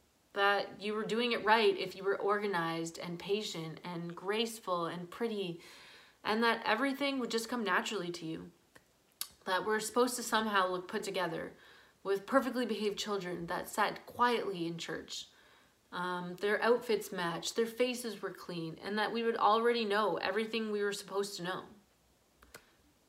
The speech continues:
I just, I just, that's, that's not for me.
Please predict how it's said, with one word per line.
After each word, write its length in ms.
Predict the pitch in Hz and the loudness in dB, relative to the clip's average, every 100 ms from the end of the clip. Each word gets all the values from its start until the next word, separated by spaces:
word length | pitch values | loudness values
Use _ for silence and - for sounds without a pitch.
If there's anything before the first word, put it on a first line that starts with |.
| - _ _ | -20 _ _
I 160 | 190 233 | 2 4
just, 260 | 277 - - _ _ _ _ _ - | 2 -4 -12 _ _ _ _ _ -4
I 100 | 190 | 0
just, 340 | 208 226 - - | 0 -2 -4 0
that's, 240 | 202 - | 0 0
that's 240 | 202 208 - | -4 -2 2
not 240 | 220 208 | 2 2
for 100 | 208 | 0
me. 360 | 208 190 160 | 0 0 -2